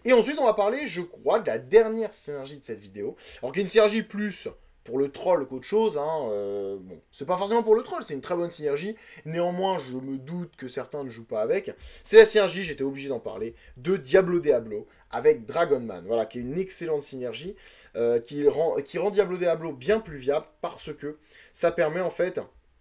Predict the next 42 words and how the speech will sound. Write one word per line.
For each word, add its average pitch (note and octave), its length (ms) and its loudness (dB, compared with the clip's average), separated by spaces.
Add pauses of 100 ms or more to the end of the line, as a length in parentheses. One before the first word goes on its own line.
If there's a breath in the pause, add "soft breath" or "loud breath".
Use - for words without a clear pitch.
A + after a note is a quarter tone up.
(600)
ça - 200 0
permet F3 340 2
du D3+ 140 -12
coup F#3+ 260 -8 (400 loud breath)
à, A#2+ 420 0
à B2+ 120 0
Diablo F3 420 2
en F#3 60 -4
fait F3 160 -8
de C3 120 -12
consumer D#3+ 600 -14 (160)
instantanément F#3+ 560 -4
ses C3 240 -10
concoctions E3 640 -8
une E3 100 -12
fois F3 140 -10
qu'elles D#3+ 140 -12
sont B2+ 160 -14
brassées, A#2 260 -4
donc G3 140 0
ça C3 80 -8
veut B2+ 40 -8
dire D#3 120 -10
qu'il B2+ 100 -16
n'aura A#2 200 -6
pas F3 120 -4
besoin E3+ 260 -8
de B2+ 120 -10
faire D3+ 260 -4 (220 loud breath)
de A2+ 80 -12
dash B2+ 440 0
back, D3+ 360 -4 (100)
donc G2+ 140 -16
ça D3 100 -6
c'est A2+ 100 -8
vraiment B2 220 -4
cool, F#3 240 -10
ça B2 140 -8
permet B2+ 180 -8
d'aller G#2+ 180 -4
plus C#3 200 -20
vite G3+ 200 -10